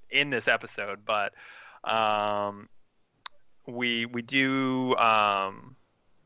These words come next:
uh, we see the, the Lost Lanterns kind of descend into Qward, and they split off into two groups. We have, uh,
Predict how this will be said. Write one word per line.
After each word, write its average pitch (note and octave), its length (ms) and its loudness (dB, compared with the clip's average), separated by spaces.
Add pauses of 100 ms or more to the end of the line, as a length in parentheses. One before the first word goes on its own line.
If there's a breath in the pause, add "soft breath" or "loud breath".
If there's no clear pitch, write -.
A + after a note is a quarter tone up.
(880)
uh, A2+ 220 4
we A2 100 -6
see D3+ 420 2
the, A#2+ 440 4
the A#2 60 -4
Lost A2+ 340 -2
Lanterns A2+ 300 -2
kind A#2 160 -2
of A2 80 -8
descend A2+ 460 -2
into A2 840 -2
Qward, A2 680 6 (420 loud breath)
and A#2 300 2
they A2+ 80 0
split F3+ 260 2
off C#3+ 180 6
into A#2+ 140 -2
two A#2+ 260 -2
groups. A2+ 520 2
We A#2+ 80 -4
have, A#2 200 2 (320)
uh, A2 280 4